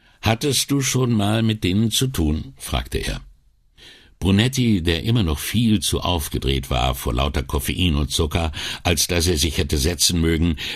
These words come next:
blieb an den Schreibtisch gelehnt stehen. „Mit den Carabinieri Oberen in Verona? Nicht persönlich, nein. Aber ich meinte auch eher den Typ.“ „Den der unschuldige Babys ins Waisenhaus steckt?“,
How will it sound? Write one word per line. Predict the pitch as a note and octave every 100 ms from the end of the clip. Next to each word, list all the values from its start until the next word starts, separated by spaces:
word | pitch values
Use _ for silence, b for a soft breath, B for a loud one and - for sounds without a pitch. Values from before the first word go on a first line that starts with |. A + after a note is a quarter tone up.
| B
blieb | F#2 G#2+ G#2+ -
an | - F2
den | E2+ D#2+
Schreibtisch | - E2 G2 F2+ D#2
gelehnt | - C#2 D2 D2
stehen. | - A#1+ A1 G1+ - - _ _ _ _ _ _
„Mit | G2+ G2 -
den | F#2 F#2
Carabinieri | F#2 F#2+ G2 F2 F#2 F2 A#2+ A2 A2+ -
Oberen | A2 C3+ C3 G#2 F#2+ - -
in | E2
Verona? | D2+ C2 E2 G#2+ D3+ D#3 - _ -
Nicht | E2+ -
persönlich, | E2+ D2 C2 G#1 G#1 -
nein. | B1+ - - B B B B B
Aber | G2 A2 C3
ich | G#2 -
meinte | - G2 A2 G2 -
auch | F2
eher | - F2+ F2+ F2+
den | F2 F2+ E2
Typ.“ | - C2 - - - - - _ _ _ _ _ _ _ _ -
„Den | D#2+ E2 E2+ D2
der | C#2+
unschuldige | G2 G2+ - G2 D2 C2+
Babys | B1 F#2 G#2 -
ins | C2 C2
Waisenhaus | - - F2+ F#2+ A2
steckt?“, | - - C3+ -